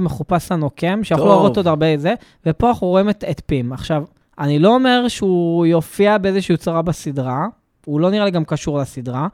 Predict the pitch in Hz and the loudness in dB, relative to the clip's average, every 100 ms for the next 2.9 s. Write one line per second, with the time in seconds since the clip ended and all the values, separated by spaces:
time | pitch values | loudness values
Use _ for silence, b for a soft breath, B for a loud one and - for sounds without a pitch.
0 | b b b b b 143 151 143 143 139 | b b b b b -4 0 0 0 -2
1 | - 147 170 - 214 220 180 202 208 214 | -4 -4 -2 -2 -2 -2 -2 0 2 0
2 | 139 131 123 127 127 123 139 127 127 | -2 -4 -4 -6 -8 -6 -4 -4 -4